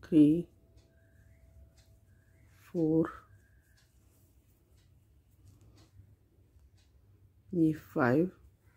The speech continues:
और ये लास्ट सिक्स। ये जो लास्ट वाली हमने जो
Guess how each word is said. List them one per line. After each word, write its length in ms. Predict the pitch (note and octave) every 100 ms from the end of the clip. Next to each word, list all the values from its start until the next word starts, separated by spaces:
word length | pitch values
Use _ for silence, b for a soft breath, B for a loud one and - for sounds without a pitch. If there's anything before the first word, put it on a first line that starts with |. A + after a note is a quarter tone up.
| _ _ _ _ _ _ _ _ _ _ _ _ _ - - _ _ _ _ _ _ _ _ _ _ -
और 140 | G3 D#3
ये 160 | D#3+
लास्ट 520 | D#3+ D3+ E3 G#3 - - -
सिक्स। 400 | - - D3 - F3
ये 140 | E3
जो 160 | D3+ E3
लास्ट 340 | D#3 D3 -
वाली 200 | E3 D#3+
हमने 280 | F3 D#3+ E3
जो 160 | F3